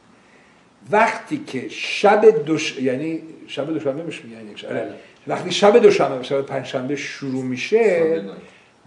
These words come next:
Speaker 1: با کوکاو صدق شروع می‌شه.
Speaker 2: ستاره اسرائیل.
Speaker 1: ستاره صدقه که به دنیا مسلطه. واسه این تورا میگه صدق، صدق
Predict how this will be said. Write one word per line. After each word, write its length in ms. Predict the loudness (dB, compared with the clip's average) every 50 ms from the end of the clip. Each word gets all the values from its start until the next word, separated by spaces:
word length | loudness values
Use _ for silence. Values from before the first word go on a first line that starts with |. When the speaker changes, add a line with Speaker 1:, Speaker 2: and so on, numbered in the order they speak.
| -14 -4 2
Speaker 1:
با 380 | 4 6 8 8 6 6 4 -6 -10 -16 -20 -20 _ _
کوکاو 640 | -4 -4 -4 -2 -2 -2 0 2 2 2 0 -2 -10 -12 -12
صدق 560 | -10 -4 0 2 2 2 2 -2 -4 -6 -6
شروع 300 | -12 -18 -20 -20 -20 -20 -20 -18
می‌شه. 220 | -18 -18 -18 -18 -20 -20 _ _ _ _ _ _ _ _ _ _ -20 -20
Speaker 2:
ستاره 280 | -18 -16 -16 -14 -14
اسرائیل. 460 | -14 -16 -16 -16 -14 -12 -12 -14 -14 -16 -20 -20 -20 -20 _ _ -18
Speaker 1:
ستاره 680 | -12 -6 -6 -6 -2 -2 -2 2 6 8 8 8 8
صدقه 680 | 4 -4 0 6 10 10 10 10 8 4 2 0 -4 -4
که 120 | -4 -4
به 100 | -4 -4
دنیا 400 | -6 -6 -8 -10 -10 -8 -10 -10
مسلطه. 720 | -10 -10 -12 -12 -12 -12 -14 -14 -14 -16 -16 -18 -20 -20 _ _ _ _ _ _ _ _ _ _ _ _ _ _ _ _ _ _
واسه 160 | -20 -18 -18
این 80 | -16 -16
تورا 260 | -14 -14 -10 -10 -8
میگه 360 | -8 -8 -8 -8 -8 -8 -10 -14 -20 -20
صدق، 560 | -16 -8 -4 -4 -4 -2 0 0 0 0 -2 -8 -12 -18 _ _ _ _
صدق 420 | -12 -8 -8 -8 -6 -6 -8 -8